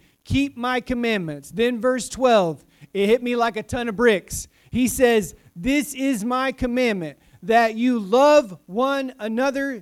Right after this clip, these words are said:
just as I have loved you." Apparently,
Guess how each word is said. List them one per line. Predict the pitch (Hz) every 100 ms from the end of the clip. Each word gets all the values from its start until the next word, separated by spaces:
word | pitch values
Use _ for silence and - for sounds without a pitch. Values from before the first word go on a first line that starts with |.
| 143
just | 135 254 277 - -
as | 185 180 -
I | 226 254 254 240
have | 185 151 175
loved | 233 240 240 190 _ -
you." | 185 220 160 131 - _ _ _ _ _ _
Apparently, | 196 196 - 277 311 294 208 185 185 196